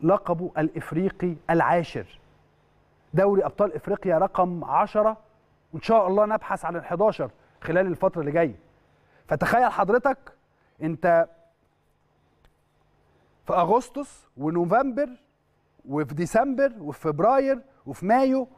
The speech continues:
وفي يوليو حضرتك بتاخد بطولات. كل البطولات اللي أنت خدتها خلال هذا الموسم كلها، كلها واضحة وصريحة للكل.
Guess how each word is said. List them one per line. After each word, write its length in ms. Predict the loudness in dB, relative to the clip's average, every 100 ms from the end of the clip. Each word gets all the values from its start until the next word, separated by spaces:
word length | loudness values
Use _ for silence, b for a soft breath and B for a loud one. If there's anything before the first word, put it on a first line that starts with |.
| b
وفي 240 | -6 2
يوليو 360 | 4 6 4 0 B -2
حضرتك 420 | 0 2 2 -2
بتاخد 380 | -4 -4 -4 -4
بطولات. 600 | 0 4 4 2 -8 -20 B B B 2
كل 280 | 4 6
البطولات 600 | 4 4 2 4 4 4
اللي 120 | 2 2
أنت 140 | 0
خدتها 560 | -2 0 0 2 0 -2 b b b 0
خلال 260 | 4 6
هذا 200 | 4 2
الموسم 440 | 0 0 0 -2 -4 B B
كلها، 560 | 2 4 4 4 0 -4 _
كلها 500 | -2 2 2 2 0 -4 b b b -16 -14 0
واضحة 520 | 2 2 -2 0 2
وصريحة 680 | 2 0 -2 -2 -2 0 2
للكل. 460 | 2 2 2 2